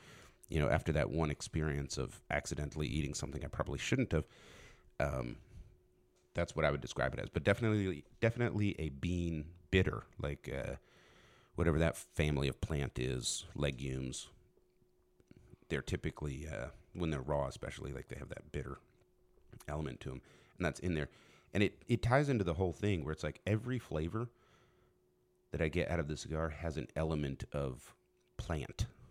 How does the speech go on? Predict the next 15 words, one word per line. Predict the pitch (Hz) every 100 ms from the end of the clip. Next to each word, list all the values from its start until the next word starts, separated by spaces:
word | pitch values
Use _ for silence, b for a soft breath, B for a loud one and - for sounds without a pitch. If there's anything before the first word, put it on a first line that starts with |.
| B B _
you | 80
know? | 71 62 73 b b -
It's | - 80
like, | 73 - - - b b b b b _ _ _ _ _ _ -
yeah, | 98 107 107
it's, | 85 82 - - - -
it's | 80
mint, | 95 120 127 -
but |
it's | 82 110
not | 107 -
mint | 80 90 - _ -
flavor. | 90 82 69 76
It's | - - -
like | 85 82 - -